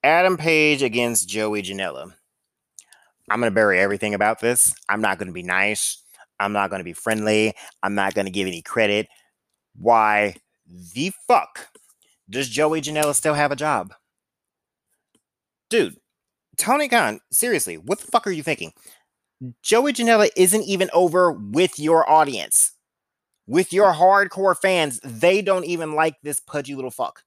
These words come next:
He's not very good. Let's, no, that's actually being too nice. I'm sorry. He's the drizzling shits.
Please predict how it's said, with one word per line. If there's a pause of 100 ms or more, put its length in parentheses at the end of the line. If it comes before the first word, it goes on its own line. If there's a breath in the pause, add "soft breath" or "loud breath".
(2500)
He's
not
very
good. (960)
Let's,
no,
that's
actually
being
too
nice.
I'm
sorry.
He's
the
drizzling
shits.